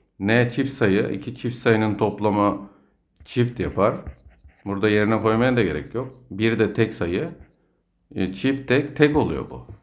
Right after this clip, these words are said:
Bu zaten tek sayı. Bunda bakmaya gerek yok.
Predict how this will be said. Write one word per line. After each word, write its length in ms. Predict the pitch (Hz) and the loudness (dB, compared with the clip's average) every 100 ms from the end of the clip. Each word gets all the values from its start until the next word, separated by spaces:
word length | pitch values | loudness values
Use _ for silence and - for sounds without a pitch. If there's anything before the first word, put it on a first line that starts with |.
| _ _ | _ _
Bu 220 | - 87 | -10 -2
zaten 440 | 117 107 95 147 143 | 2 4 4 0 2
tek 200 | 139 123 | 0 0
sayı. 280 | - 71 73 | -6 -8 -6
Bunda 400 | 90 95 95 92 | -2 -2 -2 -6
bakmaya 380 | 90 - 76 | -8 -8 -8
gerek 340 | 78 87 139 - | -4 -4 -2 2
yok. 320 | 101 - - | 2 0 -14